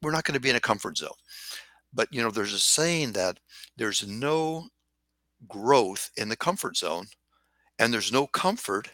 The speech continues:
outside of the comfort zone. Now, I don't, I don't believe the second half of that. I think you can, 'cause I've experienced it in my own life. You could become very, very comfortable,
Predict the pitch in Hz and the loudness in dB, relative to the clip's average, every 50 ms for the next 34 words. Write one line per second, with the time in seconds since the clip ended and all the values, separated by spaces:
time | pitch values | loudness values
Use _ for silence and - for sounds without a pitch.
0 | _ _ _ _ _ - 107 113 120 - - - - 151 135 127 127 131 127 - | _ _ _ _ _ 6 6 6 6 6 4 6 8 8 8 8 8 8 6 2
1 | - - _ - - - - _ _ _ _ - 104 98 95 92 90 82 - - | -2 -10 _ -20 -20 -20 -20 _ _ _ _ 2 4 6 6 6 4 0 -6 -12
2 | - - - 90 - 107 92 - - - - - 78 71 - - - - - - | -10 -8 -4 0 2 2 2 2 0 -6 -4 -4 -4 -4 -6 -10 -18 -4 4 6
3 | 113 120 - 131 139 - 277 233 - - 156 180 220 214 180 233 208 208 175 151 | 6 8 8 8 6 6 4 0 0 4 4 6 6 4 2 2 -2 0 2 6
4 | - - - - - - 104 107 101 104 - - - - - - - 104 104 - | 8 8 8 8 6 4 2 2 2 2 2 0 0 0 0 2 4 4 4 4
5 | - 170 151 - - - 160 - - - - 175 202 190 185 175 160 - - - | 0 -6 -6 -6 -8 -10 -8 -4 -4 -2 -2 -2 -2 -2 -2 -2 -4 -6 -10 -14
6 | - - - - - - 170 165 220 226 226 - - - 180 180 170 160 - - | -14 -14 -12 -8 -6 -2 2 2 2 2 2 2 0 0 -2 -4 -4 -2 -4 -2
7 | - 127 127 127 117 113 110 156 208 190 - - - - - - - 165 190 226 | 0 2 2 2 2 2 0 0 0 0 -2 -4 -10 -14 -14 -14 -12 -10 -8 -8
8 | - 254 190 190 165 - - 160 147 139 131 120 135 135 139 160 147 131 143 127 | -6 -6 -6 -6 -6 -6 -4 -4 -4 -4 -4 -6 -6 -6 -6 -6 -6 -6 -6 -6
9 | 151 - - 233 302 - - - - - | -6 -6 -6 -6 -6 -6 -8 -12 -14 -16